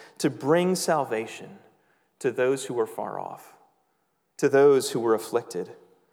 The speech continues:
to those who were apart from the family of God and suffering, both Jew and Gentile,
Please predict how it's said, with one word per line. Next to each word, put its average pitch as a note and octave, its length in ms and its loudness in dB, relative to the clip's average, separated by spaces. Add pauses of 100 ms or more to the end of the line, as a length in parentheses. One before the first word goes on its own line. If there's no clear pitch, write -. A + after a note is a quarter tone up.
(500)
to E3+ 140 2
those F#3+ 380 6
who F#3+ 100 4
were F#3 180 6
apart E3+ 540 4
from E3+ 180 -2
the D3+ 80 4
family F3 440 4
of D3 120 2
God D#3 320 8
and C#3 220 0
suffering, G#2+ 640 -6 (420)
both C3 280 2
Jew A2+ 500 -4 (260)
and G#2+ 160 -10
Gentile, A2 680 -10